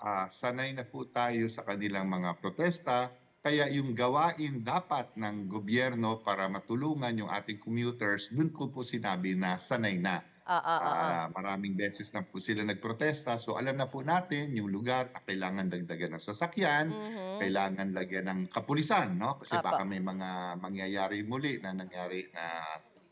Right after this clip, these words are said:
Speaker 1: nung nakaraan. So yun po yun na, yun yung, ah, statement po natin na sa dalas po nilang ginagawa yun, eh, na-improve na po natin ng husto yung pagsisilbi natin sa mga araw na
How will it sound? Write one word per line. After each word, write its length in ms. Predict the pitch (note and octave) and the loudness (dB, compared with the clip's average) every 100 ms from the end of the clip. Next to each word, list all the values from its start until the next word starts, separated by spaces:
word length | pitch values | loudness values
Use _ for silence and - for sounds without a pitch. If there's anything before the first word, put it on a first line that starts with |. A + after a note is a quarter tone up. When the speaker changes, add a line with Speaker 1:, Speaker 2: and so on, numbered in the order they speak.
| - | 0
Speaker 1:
nung 160 | A2 | 2
nakaraan. 560 | B2+ - D#3+ B2+ A#2 A2+ | 2 2 2 2 2 0
So 80 | E3+ | 0
yun 240 | A3 F3+ | 2 0
po 80 | E3 | 0
yun 240 | C#3+ C3+ | -2 0
na, 320 | A#2 A2+ G#2+ G#2+ | 0 2 0 0
yun 240 | A#2 A#2+ A2+ | -2 -2 -2
yung, 160 | A2+ A2+ | -2 0
ah, 80 | G2+ | -2
statement 560 | G2+ - G#2 G2+ G2+ F#2 | -2 -2 -4 -2 -4 -2
po 80 | |
natin 480 | G2+ F2+ - F#2 F2+ - - - | -2 -2 0 0 0 -6 -18 -16
na 160 | - G2 | -4 -2
sa 240 | F#2+ G#2+ | 0 -2
dalas 320 | G#2 A2+ C3 - | 0 0 0 -4
po 160 | C3+ | -8
nilang 400 | C3 B2+ B2+ B2 | -6 -2 0 2
ginagawa 560 | A#2 A#2+ B2 C#3 D3+ C#3+ | 2 2 0 2 2 4
yun, 240 | A2+ G#2+ G#2 | 2 0 0
eh, 400 | A2 A2 G#2 - - | 2 2 0 -8 -6
na-improve 640 | A#2 A#2+ C3+ B2+ - D3+ C#3+ | -2 0 0 -2 2 2 2
na 160 | B2+ | -4
po 160 | C3 B2 | -4 -2
natin 320 | A2+ A2+ A2+ | -2 0 0
ng 60 | A2 | 0
husto 240 | G#2+ - | -2 -4
yung 220 | G#2 G#2 A2+ | -2 -2 -2
pagsisilbi 640 | A2+ - A2+ A2+ G#2+ G#2+ | -2 -4 -4 -2 0 2
natin 400 | A2 F#2+ G2 F#2+ | 2 0 0 0
sa 160 | - A2+ | 0 0
mga 160 | A2+ | 2
araw 400 | - G2+ G2 F#2+ | 2 2 2 0
na 320 | G2+ G2 F#2+ | 0 2 2